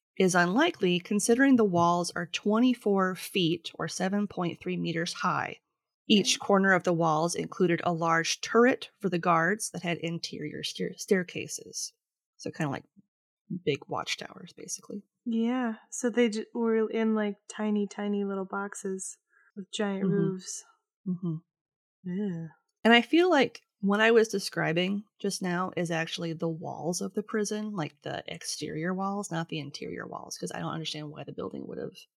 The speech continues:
Speaker 1: tapered at the top. So those are the walls around
Speaker 2: Okay.
Speaker 1: the building,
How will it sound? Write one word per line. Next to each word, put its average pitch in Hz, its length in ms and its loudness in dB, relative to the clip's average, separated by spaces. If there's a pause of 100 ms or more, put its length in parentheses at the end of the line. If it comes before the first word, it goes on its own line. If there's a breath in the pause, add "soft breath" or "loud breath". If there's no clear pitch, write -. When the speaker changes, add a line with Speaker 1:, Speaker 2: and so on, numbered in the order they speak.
(320)
Speaker 1:
tapered - 360 -4
at - 80 -18
the - 60 -18
top. - 280 -14 (180)
So - 140 0
those 277 180 6
are 285 80 4
the 220 100 6
walls - 600 0 (480)
around 160 680 2 (260)
Speaker 2:
Okay. 202 340 -8
Speaker 1:
the - 80 -4
building, - 520 -8